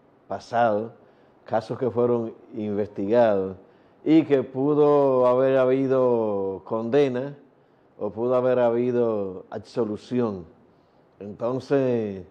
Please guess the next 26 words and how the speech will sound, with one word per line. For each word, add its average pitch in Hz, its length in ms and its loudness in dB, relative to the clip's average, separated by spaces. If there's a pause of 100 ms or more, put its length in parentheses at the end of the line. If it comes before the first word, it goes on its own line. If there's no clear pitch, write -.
(800)
sí, 175 420 4
lo 156 140 4
que 143 140 2
yo 151 140 2
siempre 139 1000 0
decía, 117 680 0
que 101 500 -4 (480)
hay 123 220 0
un 156 120 -2
principio 139 640 0
padre 127 500 2
de, 101 260 -4
de, 92 440 -8 (600)
que 101 320 -6
rige 131 320 0
las 120 240 0
actuaciones 123 680 -4
del 113 100 -4
Ministerio 113 480 0
Público, 101 580 -4 (560)
que 113 120 -4
es 113 100 -8
el 127 100 0
principio 123 560 -2
de 113 240 0
objetividad. 110 920 -2